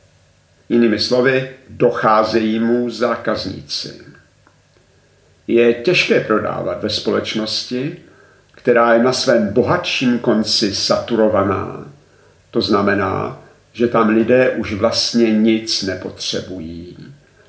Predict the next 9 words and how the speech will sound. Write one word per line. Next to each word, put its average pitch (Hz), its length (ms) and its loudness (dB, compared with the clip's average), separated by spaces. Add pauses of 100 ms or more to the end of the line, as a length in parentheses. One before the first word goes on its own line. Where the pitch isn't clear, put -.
(440)
A 110 200 4
na 101 440 2
druhém 139 540 2
konci 117 380 -2
společnosti 143 840 -2
naopak 131 420 0
rychle 147 360 2
přibývá 147 800 2
chudých, - 1000 -4